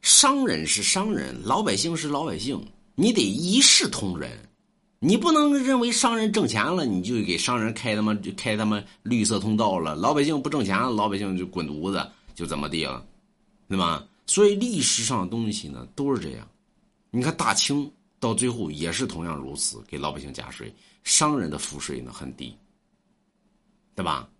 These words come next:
这个东西跟刘墉有关系，那就没办法。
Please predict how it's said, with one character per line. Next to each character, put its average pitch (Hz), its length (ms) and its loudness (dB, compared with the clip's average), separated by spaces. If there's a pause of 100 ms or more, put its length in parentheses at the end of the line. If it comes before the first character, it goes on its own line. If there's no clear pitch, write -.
(640)
这 180 100 4
个 147 80 4
东 123 160 2
西 90 120 -2
跟 117 120 0
刘 104 160 2
墉 143 200 0
有 76 100 -4
关 - 260 -12
系， - 140 -20 (880)
那 80 160 -8
就 78 80 -8
没 67 140 -6
办 - 180 -12
法。 - 140 -20